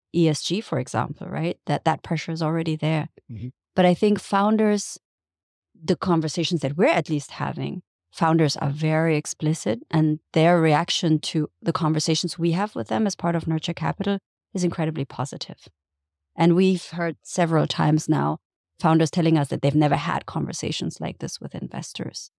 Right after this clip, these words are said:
Speaker 1: and that they would like to have more of these. So we need to create that pressure.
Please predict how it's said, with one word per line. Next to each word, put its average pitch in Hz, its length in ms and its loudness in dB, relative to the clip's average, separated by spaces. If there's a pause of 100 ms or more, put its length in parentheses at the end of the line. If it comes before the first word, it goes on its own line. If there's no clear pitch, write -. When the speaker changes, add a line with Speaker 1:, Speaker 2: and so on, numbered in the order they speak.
(400)
Speaker 1:
and 165 160 4
that 147 100 2
they 151 80 2
would 156 160 0
like 151 200 0
to - 100 -4
have 156 260 -2
more 175 280 0
of 175 120 -6
these. - 300 -8 (380)
So 196 180 2
we 196 140 6
need 214 200 2
to 214 140 -2
create 160 500 2
that - 240 -2
pressure. - 560 -4